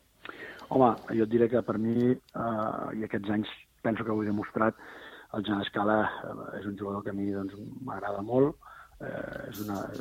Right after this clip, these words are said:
per les característiques que té de joc i com entenc jo l'hoquei per, pels, pels meus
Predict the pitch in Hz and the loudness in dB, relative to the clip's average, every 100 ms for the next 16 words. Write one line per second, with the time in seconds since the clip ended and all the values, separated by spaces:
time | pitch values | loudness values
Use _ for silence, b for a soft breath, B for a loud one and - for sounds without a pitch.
0 | - 95 92 - 95 95 - 104 - 107 | -8 -8 -8 -8 -6 -6 -4 -4 -2 -4
1 | - 98 107 101 110 135 120 107 113 107 | -4 -4 -2 0 4 4 4 0 -2 -2
2 | 101 104 104 107 101 113 110 - 104 98 | -2 -4 -2 -2 -2 2 2 0 -6 -6
3 | 98 - - 92 98 98 - 101 104 104 | -12 -12 -10 -8 -8 -10 -10 -8 -6 -8